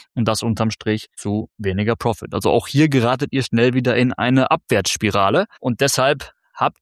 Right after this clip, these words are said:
die Retourenquote immer im Blick. Es muss natürlich nicht immer an eurer Kommunikation liegen. Ja, im schlimmsten Fall liegt's am Produkt selber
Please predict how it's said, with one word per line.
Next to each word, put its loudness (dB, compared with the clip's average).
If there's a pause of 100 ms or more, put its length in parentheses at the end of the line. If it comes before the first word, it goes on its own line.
die 0
Retourenquote 0
immer 2
im 0
Blick. -2 (100)
Es -6
muss 0
natürlich 0
nicht 2
immer 2
an 2
eurer 2
Kommunikation -2
liegen. -8
Ja, 0
im -4
schlimmsten -4
Fall 0
liegt's -10
am -4
Produkt -6
selber 2